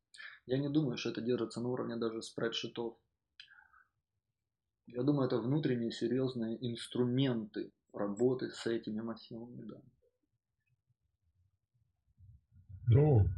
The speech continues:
Speaker 2: будем завидовать этим прекрасным людям.
Speaker 1: Я не представляю, как по-другому, как это все удержать, как это все вперед делать.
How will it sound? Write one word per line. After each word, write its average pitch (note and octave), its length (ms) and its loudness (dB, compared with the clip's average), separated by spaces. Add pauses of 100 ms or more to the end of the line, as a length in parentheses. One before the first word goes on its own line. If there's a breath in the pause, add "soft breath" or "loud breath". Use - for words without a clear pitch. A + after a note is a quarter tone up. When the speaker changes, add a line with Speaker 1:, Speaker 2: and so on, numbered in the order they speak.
(180)
Speaker 2:
будем G#2 360 8
завидовать F#2 560 8
этим - 240 0
прекрасным F2+ 580 0
людям. A2 280 2 (1300)
Speaker 1:
Я C3+ 260 -6
не D3 80 2
представляю, D3+ 440 6
как - 140 -8
по-другому, B2+ 600 -2 (160)
как A2+ 140 -8
это A2+ 160 -4
все B2 180 -8
удержать, A#2 560 -4
как G#2 140 -10
это - 160 -8
все - 140 -16
вперед A#2 560 -4
делать. A#2 320 -6